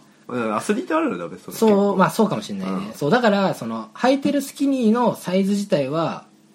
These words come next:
Speaker 2: まあ、ちょっとこう、ウエストは緩いんだけど、まあ、
Speaker 1: うん。
Speaker 2: 足、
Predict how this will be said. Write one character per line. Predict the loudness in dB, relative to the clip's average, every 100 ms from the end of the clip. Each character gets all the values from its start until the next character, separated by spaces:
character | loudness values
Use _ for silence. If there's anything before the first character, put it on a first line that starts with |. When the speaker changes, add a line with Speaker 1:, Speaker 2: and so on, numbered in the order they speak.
| _ _
Speaker 2:
ま | -4
あ、 | 0
ち | -2
ょ |
っ |
と | -2
こ | -10 -8 -10 -12 _ _ _ 2
う、 |
ウ | 2
エ |
ス | 4
ト | 2
は |
緩 | 2 2 2
い | 0
ん |
だ | -6
け | -14
ど、 | -12
ま | -6 -4
あ、 | -4
Speaker 1:
う | -10
ん。 | -20 _
Speaker 2:
足、 | -8 -4